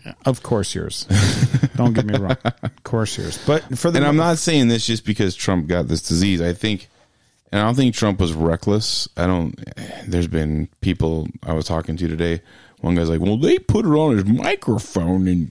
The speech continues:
Speaker 2: oh, nobody did this. No one infected him. No one, it wasn't a wep-, I don't, truly don't believe for a minute that it was, they were trying to, what, assassinate Trump, I guess
Speaker 1: Yeah,
Speaker 2: is what
Speaker 1: that's
Speaker 2: I'm
Speaker 1: all
Speaker 2: saying.
Speaker 1: conspiracy
Speaker 2: That's just
Speaker 1: theory.
Speaker 2: crap.
Speaker 1: Yeah.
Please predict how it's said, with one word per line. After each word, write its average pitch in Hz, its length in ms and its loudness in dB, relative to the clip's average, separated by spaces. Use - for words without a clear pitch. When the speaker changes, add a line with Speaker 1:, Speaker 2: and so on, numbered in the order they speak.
Speaker 2:
oh, 92 280 -2
nobody 131 480 0
did 90 180 0
this. 85 360 -2
No 98 140 2
one 123 160 4
infected 90 500 -2
him. 82 280 0
No 95 120 2
one, 98 160 0
it 87 60 2
wasn't 107 320 2
a 90 40 2
wep-, 85 420 -2
I 98 60 0
don't, 98 220 -2
truly 113 460 2
don't 107 260 0
believe 90 380 2
for 82 180 0
a 82 60 2
minute 85 480 0
that 85 120 -2
it 82 60 0
was, 80 320 -2
they 85 160 0
were 80 80 -2
trying 85 300 0
to, 76 200 -2
what, - 240 -6
assassinate 85 640 -4
Trump, 80 320 -6
I - 60 -8
guess 127 60 -4
Speaker 1:
Yeah, 117 80 0
Speaker 2:
is 104 100 0
what 92 60 0
Speaker 1:
that's 143 240 2
Speaker 2:
I'm 135 40 2
Speaker 1:
all 117 60 2
Speaker 2:
saying. - 100 -8
Speaker 1:
conspiracy 87 560 -4
Speaker 2:
That's 101 100 0
just - 220 -2
Speaker 1:
theory. - 240 -6
Speaker 2:
crap. 82 220 -2
Speaker 1:
Yeah. 87 300 -2